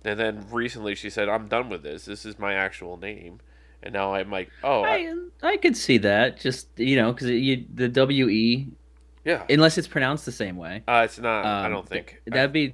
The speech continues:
Speaker 2: t-, earlier in your career. That's a tough one with, uh, people being like, "I don't know how to," you know, to this, to this day, I'm not entirely sure I'm pronouncing Djimon Hounsou's name right.
Speaker 1: Djimon?
Speaker 2: Um,
Speaker 1: Djimon?
Speaker 2: yeah, J-, is it J-,
Speaker 1: I don't
Speaker 2: Djimon,
Speaker 1: know,
Speaker 2: right?
Speaker 1: I don't
Speaker 2: Or,
Speaker 1: know.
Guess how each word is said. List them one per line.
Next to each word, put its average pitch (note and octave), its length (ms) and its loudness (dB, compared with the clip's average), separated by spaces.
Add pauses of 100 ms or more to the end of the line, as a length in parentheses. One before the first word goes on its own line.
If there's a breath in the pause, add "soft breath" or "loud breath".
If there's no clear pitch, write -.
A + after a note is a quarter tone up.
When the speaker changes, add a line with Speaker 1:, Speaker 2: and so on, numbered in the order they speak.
(140)
Speaker 2:
t-, - 180 -2
earlier C#3 300 2
in C3 80 2
your B2 120 -4
career. A#2 400 0
That's B2 180 0
a B2 60 -4
tough A2+ 320 -2
one A2 260 0
with, G#2 280 -4
uh, F#2+ 280 -2
people G#2+ 300 -4
being G2+ 160 -2
like, F#2 260 -8
"I E2 140 -8
don't A#2 200 -10
know F2+ 100 -14
how G2 100 -8
to," F#2+ 80 -16 (600 soft breath)
you B2+ 140 4
know, A#2 40 4
to - 140 -2
this, D3 280 0 (760)
to E3 100 -4
this D#3+ 120 2
day, C#3+ 180 8
I'm A2 100 4
not A#2 140 2
entirely B2+ 640 0
sure D3 360 2
I'm A#2 120 2
pronouncing B2+ 500 -2
Djimon B2 360 -2
Hounsou's B2+ 480 -4
name A#2+ 300 -2
right. C#3+ 220 -6 (180)
Speaker 1:
Djimon? C#3 360 -6 (280)
Speaker 2:
Um, F#2+ 400 -2 (220)
Speaker 1:
Djimon? A#2+ 220 -4
Speaker 2:
yeah, B2 240 2
J-, A2 180 -8
is A#2 180 -2
it B2 80 0
J-, A#2 380 -4
Speaker 1:
I A#2 60 6
don't G#2 100 -2
Speaker 2:
Djimon, - 40 -6
Speaker 1:
know, F#2+ 40 -6
Speaker 2:
right? A#2 160 -2
Speaker 1:
I A2 180 -8
don't G#2+ 120 -4
Speaker 2:
Or, C3 160 6
Speaker 1:
know. G#2 120 -6